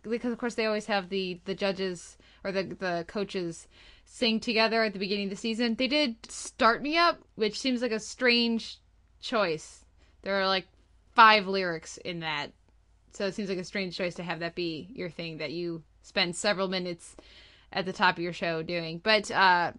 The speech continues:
it sounded fine, just wasn't particularly thrilling. The, the thing that I continue to enjoy about the show is that everybody that they show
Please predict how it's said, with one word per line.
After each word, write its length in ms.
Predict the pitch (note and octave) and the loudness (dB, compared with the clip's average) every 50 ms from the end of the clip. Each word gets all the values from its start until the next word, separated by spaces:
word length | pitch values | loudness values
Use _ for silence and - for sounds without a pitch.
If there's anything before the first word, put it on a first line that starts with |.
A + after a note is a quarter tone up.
| - - | -12 -8
it 120 | - B3 - | -6 -4 0
sounded 260 | E4 E4 D4+ C#4 - | 0 2 0 0 2
fine, 400 | - F3+ E3+ E3 E3+ F#3+ G3+ G3 - | 4 4 4 4 0 -4 -8 -10 -10
just 240 | - G3+ - - - | -10 -10 -10 -6 -4
wasn't 260 | F#3+ F#3 - F#3+ E3+ | -4 -4 -4 -6 -10
particularly 800 | - G3 - G3+ F3 - F#3 F3+ F3 E3 E3 D#3+ D#3 E3 D#3+ - _ _ _ _ _ _ _ _ _ _ _ - - | -10 -10 -10 -8 -6 -4 -4 -2 -2 -2 -2 -2 -4 -4 -6 -10 _ _ _ _ _ _ _ _ _ _ _ -20 -10
thrilling. 420 | - F3+ E3+ D#3+ D#3+ E3 F#3+ A3 - - - - - - - - - - - _ - | -6 -4 -4 -4 -4 -6 -8 -10 -12 -14 -20 -20 -20 -20 -20 -20 -20 -20 -20 _ -10
The, 360 | F#3+ F#3 B3 B3 A#3 A3+ E3 | -2 2 2 2 2 2 0
the 100 | G#3 B3+ | -4 -4
thing 280 | - - E4 D#4+ E4 D4+ | -2 0 0 0 4 4
that 120 | D4+ C4 | 4 4
I 120 | B3+ B3 | 4 2
continue 500 | A#3+ A#3+ A3+ A3 - - B3+ A#3+ A#3+ A#3+ | 2 0 -2 -4 -2 -2 2 2 2 2
to 120 | - A3+ A#3 | 2 0 -2
enjoy 200 | G#3+ G3+ G#3+ G3 | -2 0 0 0
about 180 | F#3+ G3+ G3 | 0 0 -4
the 80 | - G3 | -4 -8
show 300 | - - F#3 F3 F3 E3+ | -6 -4 -2 -2 0 -2
is 140 | E3+ F3 F3 | -2 -2 -4
that 200 | F#3 E3+ - - - | -4 -4 -6 -6 -2
everybody 460 | - A3+ A3+ A#3+ C#4 B3+ C4+ C#4 C4+ C4 | 2 2 2 4 2 2 2 2 0 0
that 120 | B3+ B3 | 0 0
they 120 | A#3+ A#3+ | 0 0
show 520 | A#3 - - A3+ G3 F#3+ F#3 F3+ F3+ F3 | 0 0 -2 0 0 0 0 0 -2 -2